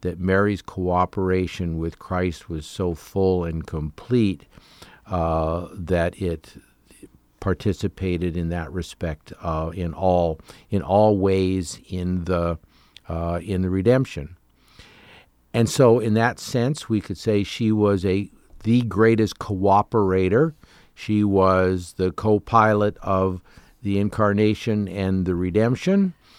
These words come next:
and in that sense that she enjoys the merit of that cooperation. Uh, I think a simple way to think of that humanly, I mean, we talked about pilot and co-pilot. That's an analogy that's often used.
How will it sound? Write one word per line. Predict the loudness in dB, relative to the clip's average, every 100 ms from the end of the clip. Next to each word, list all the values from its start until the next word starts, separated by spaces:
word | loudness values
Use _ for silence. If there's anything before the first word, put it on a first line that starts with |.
| -20 -20 -20 _
and | -2 2 2
in | 2
that | 0 -2
sense | -4 -2 -2 -4
that | -8 -6
she | -4 -2 -2 -4 -10 -4
enjoys | -4 2 2 4 2 0
the |
merit | 2 4 4 2 -2 -6
of | -6 -4
that | -6 -8
cooperation. | -10 -6 -4 -4 -6 -4 -4 -4 -10 -12 -16 _ -20 -20 -20 -20 -18 -6
Uh, | -2 2
I | 2
think | 2 0
a | -2
simple | 0 -2 2 2
way | 4 2
to | 0
think | -2 0
of | 0
that | 0 -2
humanly, | -2 0 2 2 0 0 -4 -10 -20 -20 -18 -12
I |
mean, | -10 -10
we | -10
talked | -4 -4 -4
about | -6 -6
pilot | -6 -4 -2 -4
and | -6
co-pilot. | -2 -2 0 0 0
That's | -2 -2 -2
an | -2
analogy | -2 -2 -2 -4
that's | -6 -6 -2
often | -2 -2 -4
used. | 2 4 2